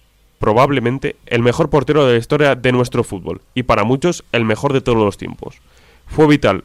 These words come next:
en el, el brillante periodo de la selección española que vivió entre dos mil ocho y dos mil doce, y siempre recordaremos sus paradas imposibles en la final del Mundial de Sud-, de Sudáfrica. Lo mismo en el Real Madrid,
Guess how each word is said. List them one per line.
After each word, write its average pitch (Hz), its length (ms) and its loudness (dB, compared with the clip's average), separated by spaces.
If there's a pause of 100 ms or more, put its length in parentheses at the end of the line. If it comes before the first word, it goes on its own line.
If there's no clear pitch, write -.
en 113 160 0
el, - 140 -2
el 113 220 -2
brillante 120 440 -2
periodo 107 300 -2
de 98 60 0
la 101 100 0
selección 107 380 -4
española 127 380 0
que 120 80 -4
vivió 113 420 -2
entre 110 300 -2
dos 104 140 -2
mil 135 160 -2
ocho 151 260 -4
y 123 80 -4
dos 110 160 -4
mil 117 140 -4
doce, - 280 -8 (320)
y 117 120 -4
siempre 135 320 0
recordaremos 117 560 -2
sus 113 140 -10
paradas 117 380 0
imposibles 127 640 -4
en 113 160 -2
la 104 80 -2
final 113 320 -2
del 104 120 -4
Mundial 104 320 -2
de 117 120 2
Sud-, 104 360 -8
de 110 140 -4
Sudáfrica. - 560 -4 (760)
Lo 120 160 4
mismo 160 240 4
en 170 80 6
el 135 100 4
Real 120 180 2
Madrid, 92 300 -2